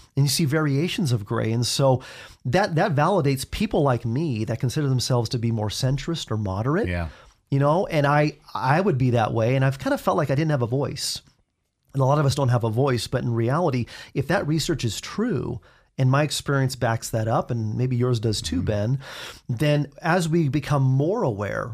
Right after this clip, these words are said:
Speaker 1: more intuitive, we become more empathetic, and we begin to see different perspectives, and we become more centrist or moderate in our perspectives on
Speaker 2: Yeah.
Speaker 1: things.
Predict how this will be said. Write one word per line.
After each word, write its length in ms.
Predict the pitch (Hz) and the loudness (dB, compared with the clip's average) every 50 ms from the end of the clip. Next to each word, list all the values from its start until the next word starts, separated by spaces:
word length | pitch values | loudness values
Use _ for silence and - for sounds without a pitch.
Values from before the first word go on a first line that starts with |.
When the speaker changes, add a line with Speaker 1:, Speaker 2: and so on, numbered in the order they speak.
| 127 147 | -6 -2
Speaker 1:
more 420 | 127 127 131 135 156 185 220 233 | 0 2 4 4 4 2 2 2
intuitive, 800 | 214 170 135 127 - 123 117 107 104 104 101 101 104 101 101 - - - - - - - - - _ | 2 2 0 0 0 0 0 0 -2 -2 -2 -2 -4 -4 -6 -12 -18 -20 -20 -20 -20 -20 -20 -12 _
we 140 | - 127 160 | -2 0 0
become 280 | 143 151 131 135 131 123 | 0 0 0 0 2 2
more 300 | 120 123 131 160 208 208 | 2 0 0 0 0 0
empathetic, 760 | 180 135 - 117 110 - - 107 101 101 104 110 - - - _ - | 0 0 0 -2 -4 -4 -4 -6 -4 -4 -6 -8 -10 -16 -18 _ -2
and 120 | 135 131 | 0 2
we 80 | 127 135 | 2 2
begin 280 | 131 151 139 175 175 165 | 0 0 0 0 0 0
to 60 | 139 | 0
see 360 | - - - - 208 190 170 | 0 -2 -2 -2 -2 -2 -2
different 300 | 123 139 135 143 135 - | -2 -2 -2 -2 -2 -2
perspectives, 680 | - 120 - - - 127 117 - - 135 127 131 123 120 | -2 -2 -2 -2 -2 -2 -2 -2 0 0 0 0 0 0
and 140 | - 156 139 | 0 0 0
we 100 | 131 139 | 2 2
become 360 | 139 156 143 - - 220 233 | 0 -2 -2 -4 -4 -2 -2
more 220 | 214 160 135 127 | 0 0 0 0
centrist 600 | 120 - - - 160 160 156 - - 131 117 - | 0 -2 -2 -4 -4 -6 -4 -4 -4 -4 -2 -2
or 80 | - 117 | -2 -2
moderate 520 | 110 113 120 131 156 170 151 120 117 - | -2 -2 -2 -2 -2 -2 -2 -2 -2 -2
in 160 | - 139 135 151 | -2 -2 0 0
our 80 | 160 | 0
perspectives 600 | 151 - 180 - - - 208 214 - 247 175 127 110 | -2 -2 -4 -4 -4 -6 -6 -6 -4 -4 -4 -2 -2
on 180 | 98 98 104 95 | -2 -2 -4 -4
Speaker 2:
Yeah. 200 | 87 87 87 87 | -4 -4 -4 -4
Speaker 1:
things. 260 | 87 - - - - | -4 -6 -8 -8 -10